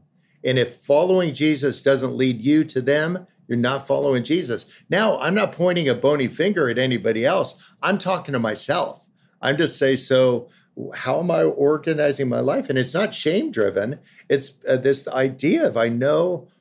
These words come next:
what's gonna outlast me." And he said, "And I wanna meet him." Evidently, that's gonna happen later,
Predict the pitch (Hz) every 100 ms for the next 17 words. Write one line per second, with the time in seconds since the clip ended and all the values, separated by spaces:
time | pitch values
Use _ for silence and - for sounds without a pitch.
0 | - 131 147 - 165 143 143 131 127 226
1 | - - 110 101 117 131 151 - 143 127
2 | 120 147 196 190 156 151 - 170 233 117
3 | 117 135 170 165 151 131 135 - 135 120
4 | 147 143 117 127 202 294 127